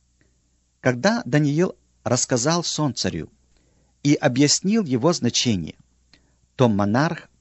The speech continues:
пал пред Даниилом и поклонился ему. Конечно,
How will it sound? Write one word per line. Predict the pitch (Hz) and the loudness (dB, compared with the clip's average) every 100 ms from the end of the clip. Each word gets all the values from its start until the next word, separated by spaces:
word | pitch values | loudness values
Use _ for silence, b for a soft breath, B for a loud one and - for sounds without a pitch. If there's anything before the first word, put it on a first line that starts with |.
| _ - | _ -6
пал | 165 165 - - | -2 -2 -6 -8
пред | 104 | -6
Даниилом | 98 101 98 98 117 131 151 _ _ _ _ - | -2 -2 -2 -2 -2 -2 -8 _ _ _ _ -4
и | 120 | -2
поклонился | 95 - 92 92 98 - 92 | -2 -6 -4 -2 -4 -4 -6
ему. | 92 90 - - _ _ _ _ _ _ _ _ _ _ | -4 -4 -6 -14 _ _ _ _ _ _ _ _ _ _
Конечно, | 135 190 226 - 202 | 2 2 2 0 -4